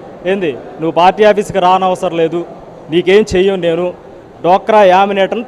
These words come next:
తీసే ప్రసక్తే లేదు." ఆమె పక్కా టీడీపీ అండి, పది సంవత్సరాల నుంచి చేస్తుంది. అంతకుముందు చేసిన వైసీపీ వాళ్ళని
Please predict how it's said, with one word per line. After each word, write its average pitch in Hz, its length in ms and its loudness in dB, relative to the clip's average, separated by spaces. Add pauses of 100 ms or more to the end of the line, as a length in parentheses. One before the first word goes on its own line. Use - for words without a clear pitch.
(100)
తీసే 202 260 -2
ప్రసక్తే 196 520 -4
లేదు." 170 380 -2 (180)
ఆమె 190 140 -2
పక్కా 233 460 -2
టీడీపీ 214 440 -4
అండి, 135 260 -6 (560)
పది 190 180 0
సంవత్సరాల 240 460 2
నుంచి 196 220 -2
చేస్తుంది. 175 380 -4
అంతకుముందు 202 760 0 (100)
చేసిన 202 260 -4
వైసీపీ 208 680 -2
వాళ్ళని 185 400 -2